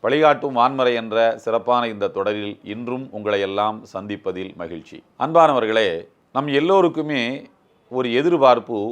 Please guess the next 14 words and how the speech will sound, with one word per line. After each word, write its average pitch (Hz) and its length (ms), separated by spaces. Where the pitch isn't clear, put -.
ஒரு 117 180
ஏக்கம் 113 340
இருக்கும். 107 400
என்னவென்றால், 107 560
உலகத்தில் 165 460
ஏன் 165 140
தான் 160 340
இறைவன் 123 340
ஏழை 139 340
என்றும் 110 340
செல்வந்தன் 120 580
என்றும் 104 280
வித்தியாசமாக 143 680
படைத்தானோ? 104 580